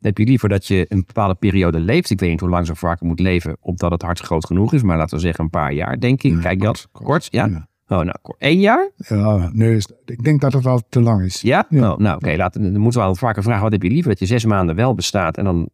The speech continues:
Speaker 1: dat je dan doodgaat, of dat je überhaupt niet bestaan had? En dan weet ik niet wat het varken zou antwoorden. Het is natuurlijk een de-, gedachte, ik
Speaker 2: Ja.
Speaker 1: wat ik nu doe.
Speaker 2: Maar goed, dat, dat, eh, er is nog wel een dingetje van, eh,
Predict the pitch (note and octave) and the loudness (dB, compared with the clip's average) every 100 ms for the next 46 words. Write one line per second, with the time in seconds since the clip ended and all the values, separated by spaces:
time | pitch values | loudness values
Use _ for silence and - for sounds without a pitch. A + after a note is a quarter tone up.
0 | _ F2+ E2+ F2+ D#2 G2 A#2+ - F#2 B2 | _ -4 -2 -2 0 0 -2 -2 -2 -2
1 | A2 A2+ F#2+ F#2+ F#2+ F2+ - F#2+ F#2 G#2+ | -2 -4 -2 -2 -4 -6 -2 0 2 0
2 | - _ _ _ _ _ _ - A2 D#2 | -2 _ _ _ _ _ _ -4 0 0
3 | E2 G#2 F#2+ - - D2 D2+ D#2+ D2 C#2 | 0 0 0 -4 -6 -6 -6 -8 -10 -12
4 | - _ _ _ _ E2 D#2 F2 E2 D#2+ | -16 _ _ _ _ -4 0 0 0 -2
5 | - D#2+ D#2 - - A2+ G2 F2 D#2+ D2+ | -2 -2 -2 -6 -4 0 0 0 -4 -8
6 | C#2 G2+ - _ _ _ _ _ _ - | -12 -14 -16 _ _ _ _ _ _ -20
7 | _ _ _ D3 F3+ F#3+ F#3 - - D#3 | _ _ _ -2 0 2 0 -2 -2 -2
8 | - - - - C3+ B2+ B2 A#2+ - _ | -2 -14 -12 -2 2 4 4 2 -2 _
9 | _ _ _ _ - D3 D#3 E3+ D#3 F3 | _ _ _ _ -2 2 4 4 4 4
10 | D#3+ C3 C#3+ G#2+ - G2+ C#3 B2+ B2 - | 4 4 4 2 0 -4 0 2 0 -6
11 | - A2 A2 A2+ | -8 -4 -2 -2